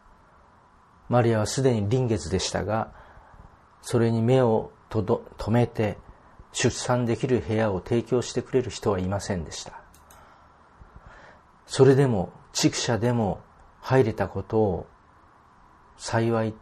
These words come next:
と思わねばなりませんでした。ついにマリアはイエスを出産し、布にくるんで貝羽桶に寝かせました。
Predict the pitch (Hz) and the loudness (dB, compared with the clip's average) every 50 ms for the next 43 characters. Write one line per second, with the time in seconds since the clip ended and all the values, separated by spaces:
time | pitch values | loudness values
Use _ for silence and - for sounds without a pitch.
0 | - - 123 120 117 - - - 113 110 110 107 107 104 101 107 104 135 - 107 | -8 -4 -2 -2 -2 -2 -4 -6 -4 -2 -2 0 -2 -2 -2 -2 0 0 0 0
1 | 101 90 85 85 85 - - 90 90 - - - - - - - - - _ - | -2 -4 -6 -6 -6 -8 -8 -10 -10 -10 -12 -14 -16 -14 -16 -18 -20 -20 _ -20
2 | - - - - - - - - - _ _ _ _ - - - _ _ _ - | -20 -20 -20 -20 -20 -20 -20 -20 -20 _ _ _ _ -20 -20 -20 _ _ _ -6
3 | - - 139 131 127 120 113 113 120 123 113 113 113 104 98 98 92 87 - - | 0 2 4 4 4 2 4 4 4 6 6 4 4 2 2 0 -2 -2 -6 -10
4 | - - - - - - - 117 123 117 - - - 113 104 95 - - 110 - | -20 -20 -20 -20 -10 -2 2 4 4 4 4 0 -2 -2 -2 -2 -2 -6 -6 -6
5 | - - - 104 101 92 - - - - 98 87 - - - - - - - - | -4 -4 -2 -2 -2 -2 -4 -6 -6 -4 -6 -6 -8 -10 -16 -20 -20 -20 -20 -20
6 | - - - - - - - - _ _ _ - 113 117 113 117 120 120 117 110 | -20 -20 -20 -20 -20 -20 -20 -20 _ _ _ -6 -4 -2 0 2 2 2 0 -2
7 | - - - 120 123 127 120 104 92 85 - - - - - _ - - _ _ | -4 -4 -2 0 2 2 2 0 0 -2 -4 -6 -8 -12 -20 _ -20 -20 _ _
8 | _ _ - - - 123 120 117 107 117 113 104 - - 110 113 123 123 - 98 | _ _ -12 -4 0 2 2 2 2 2 0 -2 -2 -4 -4 -4 -4 -4 -4 -6
9 | 101 - 98 92 - - 92 87 82 - - - - - - | -6 -6 -6 -6 -6 -6 -8 -8 -8 -10 -12 -12 -14 -14 -16